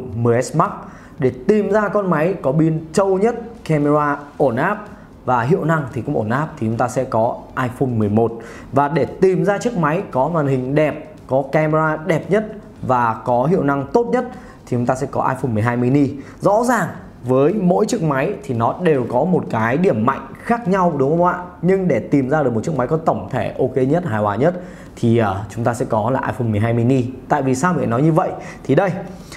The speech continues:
nếu như chúng ta phân tích nhá, iPhone mười S Max rõ ràng màn hình của nó đẹp, không chối cãi,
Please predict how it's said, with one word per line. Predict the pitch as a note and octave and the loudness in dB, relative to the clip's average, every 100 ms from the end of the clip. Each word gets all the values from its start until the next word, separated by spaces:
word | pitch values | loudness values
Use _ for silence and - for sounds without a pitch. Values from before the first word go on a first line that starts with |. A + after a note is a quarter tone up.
| - | -2
nếu | C#3 G3 | 2 4
như | A3+ | 2
chúng | F3 | 2
ta | F3 | 2
phân | F#3+ F3+ | 2 2
tích | A3+ | 2
nhá, | G#3+ G#3 G#3 - E3+ | 2 0 -4 -4 0
iPhone | F3+ F3+ G3 F#3 F#3 D#3+ | 0 2 2 2 0 2
mười | C#3 A#2+ | 2 2
S | C#3 | 2
Max | D#3+ G3+ - - - | 0 -2 -4 -16 -4
rõ | C#3+ F3+ | 0 0
ràng | F3+ C3 | 0 0
màn | B2+ | 0
hình | C3+ | 0
của | G#2+ | 2
nó | A#2+ | 2
đẹp, | D#3 C3+ - - - - - | 2 0 -4 -14 -20 -20 -20
không | - - A#2+ | -10 -4 0
chối | B2 | 0
cãi, | B2 B2+ | 0 0